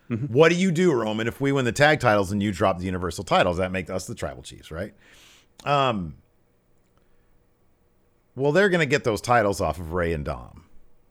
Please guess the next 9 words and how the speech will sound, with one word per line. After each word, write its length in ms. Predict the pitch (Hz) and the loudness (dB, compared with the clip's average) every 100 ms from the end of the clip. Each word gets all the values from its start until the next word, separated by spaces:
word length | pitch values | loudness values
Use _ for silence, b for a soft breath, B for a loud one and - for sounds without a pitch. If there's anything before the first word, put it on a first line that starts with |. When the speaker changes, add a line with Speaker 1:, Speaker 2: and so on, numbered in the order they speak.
| _ _ _ | _ _ _
Speaker 2:
'cause 180 | - 98 | -6 0
they're 160 | 131 139 | 4 4
about 280 | 95 85 85 | 2 -2 -6
to 60 | |
win 200 | 85 85 | -8 -6
those 480 | 82 82 80 - - - | -4 -4 -4 -10 -16 -14
on 140 | 87 | -10
Sunday. 580 | 85 110 92 76 50 - _ _ _ b b b b b b _ _ | -6 -4 -4 -6 -12 -20 _ _ _ b b b b b b _ _
Uh, 500 | 127 120 107 98 90 | 0 2 2 0 -4